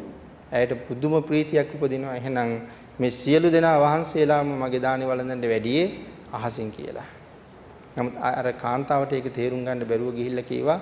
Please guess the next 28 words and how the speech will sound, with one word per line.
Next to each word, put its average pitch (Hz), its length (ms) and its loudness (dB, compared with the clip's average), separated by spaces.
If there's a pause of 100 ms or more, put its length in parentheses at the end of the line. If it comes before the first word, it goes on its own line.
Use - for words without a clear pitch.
(300)
අද 120 160 -4
ඉන්නේ 120 240 -2
නිගණ්ඨයෝ 117 480 -4
විතරයි 110 340 -4
කියලා. - 360 -12 (920)
නමුත් 143 200 -6
විශාකාව 135 460 -2
ඊට 110 140 -6
වඩා 110 300 -2 (540)
බොහොම 123 260 -6
ප්‍රඥාවන්තයි. 113 840 -6
ආන් 131 300 4
ඒ 135 160 4
නිසා 120 480 0 (680)
සඳහන් 160 440 2
කරනවා 127 480 2 (1120)
විශාකාව 165 680 4
මහත් 131 360 2
ප්‍රඥාවන්ත 151 680 4
නිසා 123 400 0 (380)
කරුණ 151 380 4
දැනගෙනමයි 156 580 2
නැවත 151 280 0
ඇයට 135 240 0
කිව්වේ 135 300 -2
යන්න 147 180 -4
ආපහු 135 380 -2
කියලා. 117 360 -10